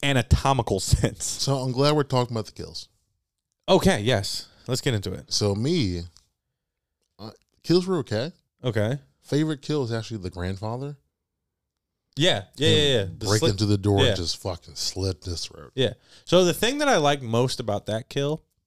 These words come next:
Speaker 1: is it's, it, it's passion. You can tell that that person wants that person dead.
Speaker 2: Yeah.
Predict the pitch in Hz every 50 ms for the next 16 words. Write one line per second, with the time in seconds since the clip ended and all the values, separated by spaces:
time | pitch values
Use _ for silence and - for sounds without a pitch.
0 | _ - 131 127 120 113 107 98 - - - _ _ _ - 143 139 - - -
1 | - _ _ _ _ _ - 123 123 - - - 113 127 127 113 - - - -
2 | _ _ _ _ _ _ _ - - - 113 110 - - - 156 165 190 208 -
3 | _ _ _ _ _ _ _ _ _ _ _ _ 117 123 135 - 139 117 - -
4 | 135 135 139 135 131 110 117 113 117 - - 131 127 - - 113 98 98 92 87
5 | 87 90 92 98 101 98 92 - - - - - - _ _ _ _ _ _ _
6 | _ _ _ _ _ 110 101 101 - 107 98 92 - 92 92 92 - - - -
7 | - 92 85